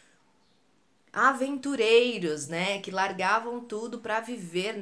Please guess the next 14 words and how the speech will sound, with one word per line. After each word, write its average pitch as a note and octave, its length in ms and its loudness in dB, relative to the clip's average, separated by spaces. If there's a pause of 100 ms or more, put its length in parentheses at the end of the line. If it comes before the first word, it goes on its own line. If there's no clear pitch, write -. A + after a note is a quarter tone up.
dentro F#3+ 320 -6
daquela, F#3+ 360 -4 (160)
daquela, E3 580 -8 (360)
daquele D#3+ 320 -10
novo F#3+ 440 0
mercado F#3+ 560 -2
que - 80 -18
tava F3 180 -4
surgindo F3 400 -6
em G#3 60 -4
mil G3+ 300 -2
oitocentos A#3+ 380 -2
e G#3 40 -6
noventa. F3 640 -8